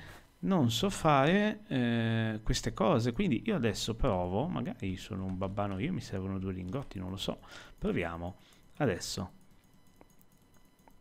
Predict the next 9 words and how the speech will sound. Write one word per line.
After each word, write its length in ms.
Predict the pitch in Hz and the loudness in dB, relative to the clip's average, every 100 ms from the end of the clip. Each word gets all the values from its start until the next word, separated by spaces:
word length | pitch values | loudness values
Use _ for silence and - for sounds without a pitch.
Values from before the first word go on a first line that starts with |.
| _ - | _ -18
Scaldiamo 540 | - - 135 196 277 123 | -10 4 6 8 8 8
bene 200 | 117 110 | 8 8
il 120 | 110 | 4
copper, 520 | - 95 - 98 92 | -2 -4 -4 -2 0
lo 100 | 98 | 0
lasciamo 380 | 143 120 151 160 | 0 2 0 0
scaldare 460 | - 117 101 113 104 | 0 2 2 2 2
un 160 | 95 | 0
po'. 400 | - 90 127 202 | 0 2 2 0